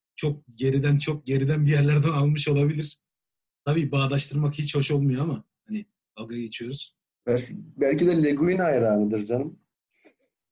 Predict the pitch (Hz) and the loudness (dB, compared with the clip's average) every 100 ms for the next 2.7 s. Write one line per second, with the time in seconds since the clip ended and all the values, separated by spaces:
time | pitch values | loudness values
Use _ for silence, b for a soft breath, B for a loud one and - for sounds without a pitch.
0 | - 139 143 160 170 165 160 160 143 214 | -6 0 2 2 0 -2 -6 -6 -2 0
1 | 240 170 139 139 143 - - _ _ 147 | 2 2 2 0 -2 -6 -20 _ _ -12
2 | 156 - 143 156 143 175 | -12 -10 -4 -2 -2 -2